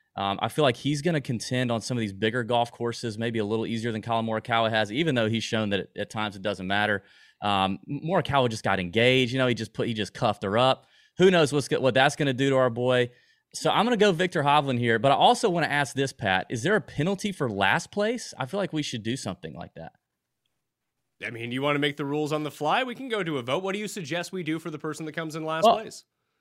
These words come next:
Speaker 1: I was gonna say we could, we could maybe take suggestions from those watching, listening, comments, something like that. I don't know. I don't have anything off the top of my head with this crowd, but I do think that a last place penalty would be very fun for us to come up with.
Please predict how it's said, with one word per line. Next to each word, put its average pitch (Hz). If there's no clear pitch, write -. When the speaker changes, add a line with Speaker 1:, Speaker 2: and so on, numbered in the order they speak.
Speaker 1:
I 127
was 175
gonna 208
say 180
we 160
could, 160
we 143
could 143
maybe 139
take 127
suggestions 120
from 120
those 107
watching, 139
listening, 135
comments, 135
something 127
like 123
that. 131
I 120
don't 135
know. 117
I 95
don't 131
have 143
anything 135
off 123
the 135
top 127
of 120
my 113
head 120
with 104
this 101
crowd, 95
but 92
I 123
do 127
think 143
that 120
a 110
last 117
place 107
penalty 95
would 104
be 104
very 98
fun 87
for 92
us 87
to 90
come 87
up 80
with. -